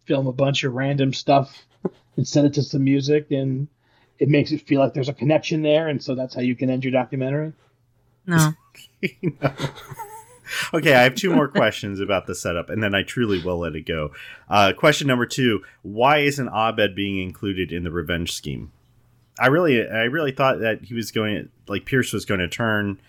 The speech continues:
Speaker 3: this whole filmmaking thing around on Abed, so he would be punishing Abed in some way, shape, or form.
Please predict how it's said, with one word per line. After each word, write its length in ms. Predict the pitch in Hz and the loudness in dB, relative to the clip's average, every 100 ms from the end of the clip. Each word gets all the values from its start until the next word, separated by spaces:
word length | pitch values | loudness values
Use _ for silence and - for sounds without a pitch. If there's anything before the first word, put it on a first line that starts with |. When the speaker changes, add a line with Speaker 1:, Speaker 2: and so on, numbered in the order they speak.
| _ _ _ _ - | _ _ _ _ -2
Speaker 3:
this 160 | 101 - | -2 2
whole 240 | 110 104 | 2 2
filmmaking 640 | - 113 107 101 - 95 | 2 0 2 0 0 -6
thing 160 | 107 95 | -2 -2
around 440 | 80 95 101 101 | 0 0 2 0
on 220 | - 92 - | -2 -6 -4
Abed, 520 | 90 104 95 92 87 - | 0 0 0 -2 -4 -6
so 340 | - 90 87 | -2 0 -2
he 200 | 80 107 | -4 -4
would 160 | 95 85 | -4 -4
be 140 | 87 | -8
punishing 460 | - 95 87 92 80 | -4 -4 -2 -4 -2
Abed 320 | 82 80 80 | -2 -2 -4
in 120 | 80 | -6
some 180 | - 78 | -8 -6
way, 120 | 76 | -6
shape, 280 | - 78 - | -4 -6 -6
or 60 | |
form. 400 | - - 50 - | -10 -10 -8 -14